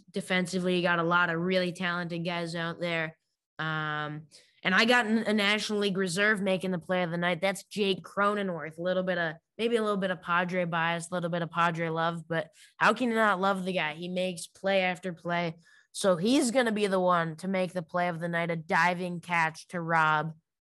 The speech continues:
a base hit for the American League. That's one of the predictions I'll throw in there. And then I got Freddie Freeman.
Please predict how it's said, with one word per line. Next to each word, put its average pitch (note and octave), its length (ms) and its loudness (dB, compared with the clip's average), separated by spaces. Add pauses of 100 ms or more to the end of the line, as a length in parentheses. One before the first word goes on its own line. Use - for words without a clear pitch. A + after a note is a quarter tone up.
(180)
a F#3 80 -2
base E3 400 -4
hit D3+ 340 -6 (400)
for F3+ 160 -4
the E3 140 0
American D3+ 460 -4
League. E3 180 -2
That's D#3 480 -2 (840)
one F#3+ 180 0
of F3 80 0
the D#3+ 40 -2
predictions E3+ 480 -4
I'll E3 120 -2
throw E3+ 320 -2
in E3+ 180 -2
there. E3+ 240 -2 (840)
And A#3+ 180 4
then A#3 320 2
I G3+ 120 2
got G3 440 0 (360)
Freddie A3+ 580 2 (120)
Freeman. G#3+ 720 0